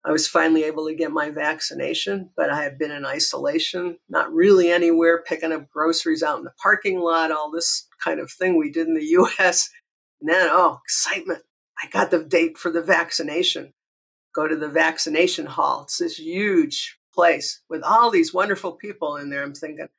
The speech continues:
nurses and helpers and all this doing this thing to, you know, wow, we're having a vaccination already. It, it's come so soon. I'm so excited.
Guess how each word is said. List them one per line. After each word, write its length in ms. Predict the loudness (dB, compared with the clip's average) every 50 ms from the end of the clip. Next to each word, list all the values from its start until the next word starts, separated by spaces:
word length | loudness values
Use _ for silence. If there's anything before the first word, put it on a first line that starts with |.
| _ _ _ _ _ _ _ 0
nurses 800 | 4 4 6 6 4 2 -2 -4 -6 -6 -6 -8 -8 -10 -10 -12
and 340 | -12 -14 -14 -14 -14 -8
helpers 560 | 0 2 4 4 4 2 -2 -6 -6 -6 -8 -10
and 100 | -8 -6
all 240 | -4 -4 -4 -2 0
this 320 | 0 2 2 2 0 -4
doing 360 | 0 4 6 6 6 6 4
this 260 | 2 2 0 -4 -6 -2
thing 240 | 2 2 2 2 0
to, 160 | -2 -4 -6 -12 _ _ _ _ _
you 120 | -2 -2
know, 160 | 0 -2 -4
wow, 280 | -2 0 2 4 2 2
we're 120 | 0 -2 -2
having 240 | 0 0 0 0
a 40 | -2 0
vaccination 760 | 0 -2 -2 -2 -4 -6 -6 -4 -4 -4 -4 -4 -2 0
already. 600 | 0 0 -2 -2 0 0 0 2 0 -2 -8 -12 _ _
It, 140 | -20 -14 _
it's 240 | -4 -2 -2 -2 -4
come 280 | -4 -2 -2 -2 -2 -2
so 200 | -4 -6 -6 -8
soon. 460 | -8 -8 -8 -6 -4 -4 -4 -4 -6
I'm 140 | -8 -6 -6
so 220 | -6 -4 -4 -4
excited. 480 | -6 -6 -6 -4 -2 -2 -2 -4 -6 -12